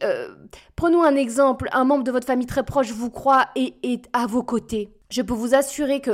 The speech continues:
à l'intérieur, vous vous sentirez quand même très seul et que ce sentiment de solitude va vous habiter un certain moment. On est toujours persuadé que on a besoin, eh ben, que tout le monde nous croit. Mais qu'est-ce qui a besoin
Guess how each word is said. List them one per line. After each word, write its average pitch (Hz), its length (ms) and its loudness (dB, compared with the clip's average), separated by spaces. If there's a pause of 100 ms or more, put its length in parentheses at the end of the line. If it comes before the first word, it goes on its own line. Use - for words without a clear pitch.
à 220 100 2
l'intérieur, 233 640 2
vous 214 180 -6
vous 240 80 -6
sentirez 247 480 -4
quand 233 140 0
même 208 260 -2 (400)
très 254 240 -6
seul 175 460 -4 (240)
et 233 100 -4
que 269 120 -2
ce 262 180 -4
sentiment 269 480 -2
de 233 100 -4
solitude 226 500 -6
va 214 100 0
vous 208 180 -4
habiter 214 460 -4 (280)
un 240 100 -2
certain 240 520 -4
moment. 190 460 -4 (500)
On 277 120 2
est 285 120 2
toujours 311 280 0
persuadé 277 680 -2
que 247 240 -4 (600)
on 269 160 2
a 269 100 2
besoin, 269 600 -2 (420)
eh - 40 -2
ben, 262 120 2
que 294 100 -2
tout 285 140 -4
le 277 60 0
monde 277 180 2
nous 269 100 0
croit. - 580 -6 (640)
Mais 262 340 -2 (140)
qu'est-ce - 260 0
qui 285 140 0
a 269 80 6
besoin 247 560 -2